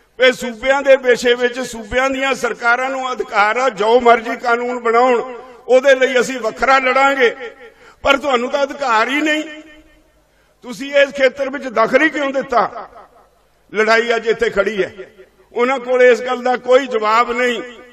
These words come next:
ਔਰ ਸਾਰੇ ਦੇਸ਼ ਦਾ ਕਿਸਾਨ ਅੱਜ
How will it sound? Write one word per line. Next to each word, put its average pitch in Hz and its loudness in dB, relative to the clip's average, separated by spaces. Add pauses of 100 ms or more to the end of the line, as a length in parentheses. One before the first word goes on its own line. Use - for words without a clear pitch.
(400)
ਔਰ 240 -2
ਸਾਰੇ 247 0 (100)
ਦੇਸ਼ 226 2
ਦਾ 247 4
ਕਿਸਾਨ 233 4 (840)
ਅੱਜ 226 -2